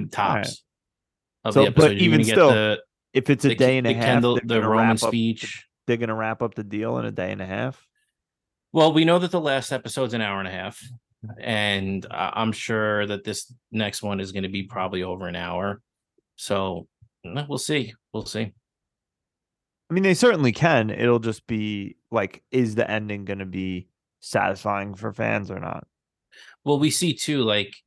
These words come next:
Speaker 1: you know, to the Gojo deal, Shiv, you know, it kind of as her last resort, they're gonna just come out with the Matson numbers, the India stuff, and, you know, that could fuck the deal pretty quickly.
Speaker 2: Yeah.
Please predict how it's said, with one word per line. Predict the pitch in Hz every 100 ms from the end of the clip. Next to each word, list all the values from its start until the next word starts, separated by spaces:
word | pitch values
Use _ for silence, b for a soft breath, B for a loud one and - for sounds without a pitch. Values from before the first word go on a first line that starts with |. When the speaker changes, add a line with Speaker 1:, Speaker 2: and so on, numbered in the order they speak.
| _ _
Speaker 1:
you | 127
know, | 110 98
to | -
the | 107 101
Gojo | 104 107 101 98
deal, | 95 95 95 101 - - _ _
Shiv, | - - 123 117 107 92 - _ _
you | 123
know, | 104 101
it | 90 - 120
kind | 113 113
of | 107
as | 107 98
her | 104
last | 101 104 101 101
resort, | 95 107 101 101
they're | 101
gonna | 104 101 98 101
just | 101 -
come | 107 101
out | 101
with | -
the | 98
Matson | 95 104 - 95
numbers, | 95 95 90 107 - _ _ _ _ _ _ _
the | 107 98
India | 113 113 92
stuff, | - 95 95 - -
and, | 107 101 98 95
you | 107 101
know, |
that | 92 98 101
could | -
fuck | - 90
the | -
deal | 98 95
pretty | - 90
quickly. | - 92 - 107 110
Speaker 2:
Yeah. | 113 107